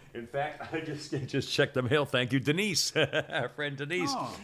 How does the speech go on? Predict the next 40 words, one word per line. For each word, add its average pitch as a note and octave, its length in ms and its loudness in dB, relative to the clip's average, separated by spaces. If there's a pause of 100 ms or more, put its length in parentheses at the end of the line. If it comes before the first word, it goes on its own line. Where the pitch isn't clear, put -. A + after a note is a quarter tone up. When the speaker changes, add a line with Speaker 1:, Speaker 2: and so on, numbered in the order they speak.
(200)
Speaker 1:
Uh, C3 160 2
she's D3+ 280 -10
so G3+ 220 -4
sweet, G3+ 480 -2
and C3+ 180 4
I, C3+ 40 6 (140)
and, C3+ 240 0 (180)
and C#3+ 80 2
I D3+ 60 8
ran E3+ 260 6
out E3+ 160 4
of D3+ 80 2
Marine D3 300 2
Corps B2+ 240 2
thank C#3 280 -2
you C3 80 -2
notes, A2 240 -2
so B2 100 -2
I'm A#2+ 100 -2
now, B2 240 0
I'm A#2+ 160 -2
going C#3 160 0
through C#3 140 -2
the A#2+ 60 -4
ones B2+ 240 0
I've A#2 140 2
had B2 260 0
<laughs> - 20 -14
for - 140 0
a A3 60 6
year. A3 480 2 (180)
I - 240 -6
guess F3 200 -2
I D3 100 0
didn't C#3+ 200 2
even B2 100 2
have B2 120 0
an C3 120 2
order B2 260 0
anymore. G2+ 460 -4